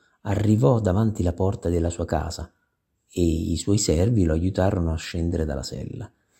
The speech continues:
Quindi si diresse verso la stanza di Lotodoro, la sua moglie. Sarebbe stato meglio per lui se non avesse mai avuto un simile incontro.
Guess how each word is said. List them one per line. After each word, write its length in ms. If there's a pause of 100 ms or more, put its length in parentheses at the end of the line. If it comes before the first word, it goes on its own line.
(140)
Quindi 300
si 120
diresse 420
verso 280
la 80
stanza 480
di 140
Lotodoro, 840
la 80
sua 180
moglie. 500 (520)
Sarebbe 360
stato 240
meglio 260
per 160
lui 260
se 140
non 140
avesse 360
mai 220
avuto 320
un 60
simile 360
incontro. 760